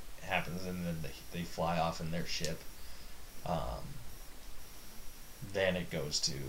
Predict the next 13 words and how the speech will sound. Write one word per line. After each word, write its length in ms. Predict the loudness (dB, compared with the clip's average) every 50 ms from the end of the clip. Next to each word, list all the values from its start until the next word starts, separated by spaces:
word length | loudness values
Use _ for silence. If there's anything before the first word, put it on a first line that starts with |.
| -2 -2 -2
uh, 280 | -2 -2 -2 -4 -4 -6 -6 -6 -6 -8 -8 -6 -2
Black 260 | -2 -2 -2 -2 -4
Panther 320 | -4 -4 -4 -4 -6 -6 -6 -6 -4 -2 0 0 0 0 -2 -4 -6 -6 -6 -6 -4
jumping 280 | -4 -4 -4 -4 -4 -6
out 60 | -4
of 40 | -4 -4
the 60 | -2
ship 320 | -2 -2 -2 -4 -4 -6 -6
and 140 | -4 -4 -4
doing 180 | -4 -6 -6 -6 -4 0
his 140 | 2 2 2
whole 180 | 0 -2 -8 -8 -6
thing. 160 | -6 -6 -6